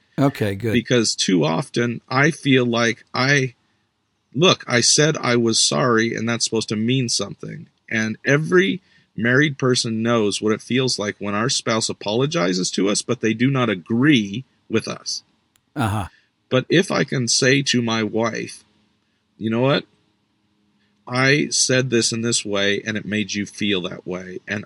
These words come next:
Speaker 2: I would have felt like that if I were you."
Speaker 1: Yeah.
Speaker 2: That, that was a huge shift in my mind, because I thought, "I never would have felt that.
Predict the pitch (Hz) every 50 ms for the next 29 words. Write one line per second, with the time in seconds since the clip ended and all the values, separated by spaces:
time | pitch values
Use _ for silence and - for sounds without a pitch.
0 | _ _ - 110 120 127 127 120 113 117 113 107 104 - - - 101 104 - -
1 | 98 101 95 - - 95 95 92 90 - 90 101 98 90 87 87 85 85 76 80
2 | 87 80 71 - - _ _ _ _ - 131 127 107 - - _ _ _ _ _
3 | _ _ - - _ _ _ _ _ _ _ - - 139 180 - - - - 135
4 | 156 - 190 170 151 127 - - 190 208 214 180 - - - - - 202 180 -
5 | - - - 113 110 110 113 120 202 226 180 135 120 123 127 127 127 123 - 143
6 | 127 139 131 123 - 139 127 123 120 - _ - 135 156 202 202 180 156 143 143
7 | 139 127 120 123 120 113 - - 120 113 113 110 _ - 104 - -